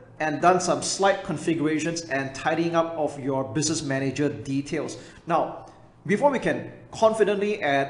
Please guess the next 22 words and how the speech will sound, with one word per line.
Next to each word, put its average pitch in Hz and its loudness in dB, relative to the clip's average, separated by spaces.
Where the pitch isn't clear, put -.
actually 180 0
start 180 2
advertising 156 0
on 135 -4
Facebook, 156 -4
there's 143 -2
still 240 -4
one 170 4
more 175 0
thing 180 -2
that 123 -2
we 135 -4
need 151 -4
to 135 -4
do, 135 -2
and 135 -4
that's 170 -2
to 143 -6
use 180 0
a - 2
Facebook 175 0
page. - 0